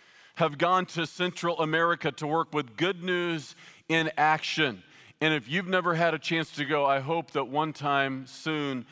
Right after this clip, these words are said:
that you will, because it really was life-changing for me. And I'm so thankful that Steve Kern is here today. He is a longtime friend of Abundant Life, partner of Abundant Life.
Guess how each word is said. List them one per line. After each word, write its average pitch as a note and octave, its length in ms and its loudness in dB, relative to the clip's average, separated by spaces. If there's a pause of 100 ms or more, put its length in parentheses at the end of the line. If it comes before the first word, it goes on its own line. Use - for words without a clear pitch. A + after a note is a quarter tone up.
(260)
that C#3+ 180 0
you C#3 160 -2
will, C#3 340 0
because C3 400 -2
it C#3 80 -2
really C#3 280 0
was C3+ 200 -2
life-changing C3+ 760 -2
for C3 180 -6
me. C3 480 -2 (680)
And B2+ 140 2
I'm C#3 160 2
so C#3 220 -4
thankful D3 540 -2
that B2 120 -4
Steve C#3+ 400 -4
Kern C#3 400 0
is B2 220 -6
here C#3+ 180 -2
today. B2 680 0 (420)
He D3+ 180 2
is C#3+ 220 -2
a C3 160 2
longtime D3+ 720 0
friend D3 260 -2
of C#3 80 -2
Abundant C3+ 400 0
Life, B2+ 460 0
partner C3 580 -2
of A#2+ 140 -2
Abundant B2 420 -2
Life. A#2+ 460 0